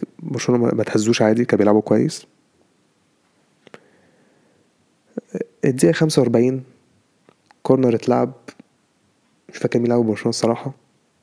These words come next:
اتطفش بعدين، مش عارف، جوردي ألبا لعب عرضية، عمل ديفليكشن، جات لي بيكيه، نطط، يعني، رفعها برجله اليمين، بعد كده شاطها فولي على، برجل الشمال، صرا-، حطها حلو الصراحة. <laughs> بيكيه جاب التالت لبرشلونة.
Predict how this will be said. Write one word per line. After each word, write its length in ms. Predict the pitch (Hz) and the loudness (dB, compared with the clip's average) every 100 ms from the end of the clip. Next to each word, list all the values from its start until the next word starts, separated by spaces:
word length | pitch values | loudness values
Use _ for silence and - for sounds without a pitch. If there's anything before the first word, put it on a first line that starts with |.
| _ _ _ _ _ _ _ _ - | _ _ _ _ _ _ _ _ -10
اتطفش 420 | - - 131 - | -6 -2 -2 -2
بعدين، 200 | - 117 | -2 -2
مش 100 | 127 | 0
عارف، 120 | 127 127 | 0 2
جوردي 160 | 131 | 2
ألبا 120 | 135 | 2
لعب 240 | 131 131 123 | 2 0 -2
عرضية، 480 | 110 113 123 127 127 _ _ _ _ _ _ _ _ _ - | -2 -2 0 -2 -6 _ _ _ _ _ _ _ _ _ -4
عمل 240 | 123 131 | 0 2
ديفليكشن، 400 | 120 - 131 - | 0 0 0 2
جات 160 | 127 127 | 2 2
لي 60 | 131 | 0
بيكيه، 400 | 117 127 135 - - - _ _ _ _ _ _ - - - - | 2 2 0 -4 -20 -20 _ _ _ _ _ _ -20 -20 -14 -4
نطط، 440 | 113 - - - | 2 2 0 -2
يعني، 340 | - - - | 0 0 -2
رفعها 360 | 135 127 143 160 | -2 0 2 4
برجله 280 | 143 156 160 | 4 4 2
اليمين، 160 | 139 | 2
بعد 140 | 156 131 | 0 0
كده 80 | 147 | 0
شاطها 220 | 151 139 | 2 4
فولي 180 | 147 147 | 4 4
على، 220 | 117 123 | 2 2
برجل 260 | 120 131 | 2 4
الشمال، 340 | 143 - 127 139 | 2 2 2 2
صرا-، 260 | 127 120 | 0 0
حطها 360 | - - - 127 | 0 -2 0 0
حلو 200 | - 131 | 2 2
الصراحة. 560 | 131 - 117 - 151 - - 156 - - - - - | 2 2 0 0 -2 -2 -8 -8 -8 -20 -20 -20 -20
<laughs> 880 | 104 _ _ _ _ _ _ _ - | -20 _ _ _ _ _ _ _ -4
بيكيه 200 | 127 135 | 0 4
جاب 160 | 139 | 4
التالت 240 | 131 139 147 | 4 2 2
لبرشلونة. 460 | 131 - 156 120 | 0 0 -2 -2